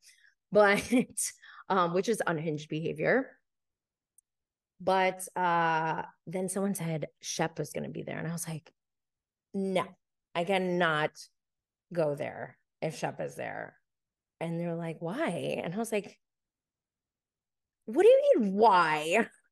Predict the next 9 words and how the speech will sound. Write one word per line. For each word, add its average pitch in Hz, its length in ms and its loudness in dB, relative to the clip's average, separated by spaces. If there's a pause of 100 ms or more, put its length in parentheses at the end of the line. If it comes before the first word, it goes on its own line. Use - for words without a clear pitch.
(460)
<laughs> 240 100 4 (1300)
But 190 560 6
I 214 140 4
was 208 80 0
like, 180 320 2
"Y-, 247 160 -6 (320)
whatever, 156 560 -2
I'm 180 200 -4
sure 170 760 0